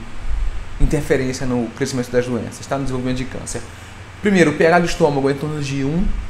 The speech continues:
tá? Porque é muito ácido pra, pra gente conseguir é, digerir as proteínas, e isso não faz com que o estômago seja o órgão que tem mais câncer, tá? O P H do intestino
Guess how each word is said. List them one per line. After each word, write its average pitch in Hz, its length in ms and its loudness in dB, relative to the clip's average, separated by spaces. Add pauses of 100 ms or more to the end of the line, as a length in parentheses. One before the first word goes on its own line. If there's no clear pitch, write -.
(360)
tá? - 160 -4 (240)
Porque 131 220 -8
é 117 160 0
muito 117 460 -2
ácido 165 280 -4
pra, 123 160 -4 (200)
pra 117 80 -6
gente 117 240 -10 (260)
conseguir 120 640 -2 (440)
é, 120 320 0
digerir 131 280 0
as 131 80 -2
proteínas, 135 600 -2
e 160 120 2
isso 165 160 2
não 175 120 4
faz 139 240 2
com - 100 -10
que - 120 -6
o 131 100 -2
estômago 123 380 -2
seja 127 200 -6
o 117 80 2
órgão 120 260 2 (360)
que - 60 -14
tem 143 120 -2
mais 117 240 -6
câncer, 110 420 -10
tá? - 80 -10 (480)
O 202 80 0
P 196 120 6
H 165 220 8
do 156 100 -2
intestino 139 560 -4